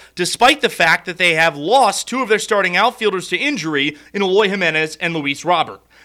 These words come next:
The White Sox are at thirty-three and twenty-two, and they have a run differential of plus seventy-nine. No other team in the A L Central has a positive run differential.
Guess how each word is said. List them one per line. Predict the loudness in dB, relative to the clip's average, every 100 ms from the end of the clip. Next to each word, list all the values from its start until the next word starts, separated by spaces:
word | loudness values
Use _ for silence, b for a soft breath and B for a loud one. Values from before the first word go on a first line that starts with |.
| b
The | 0
White | 2 2 -2
Sox | -6 -6 -4
are | -6
at | 0
thirty-three | 0 0 -4 -2
and | -2
twenty-two, | -4 -6 -4 -2 -2 -2 -6 B
and | -2
they | 2
have | 4
a | 2
run | 0 0
differential | 0 -2 -2 -4 -4 -8 -8
of | -10
plus | -2 -2 0
seventy-nine. | 2 2 2 0 0 0 -8 _ _ _ _ -10
No | 2 6 6 6
other | 2
team | 0 -2 -2 -2
in | 0
the | 4
A | 6
L | 6 6
Central | 2 0 0 -2 -2 -4 B
has | 0 2
a | 2 0
positive | -2 0 0 0 0 -2 -6
run | 2 2 2
differential. | -4 -4 -6 -6 -6 -12 -16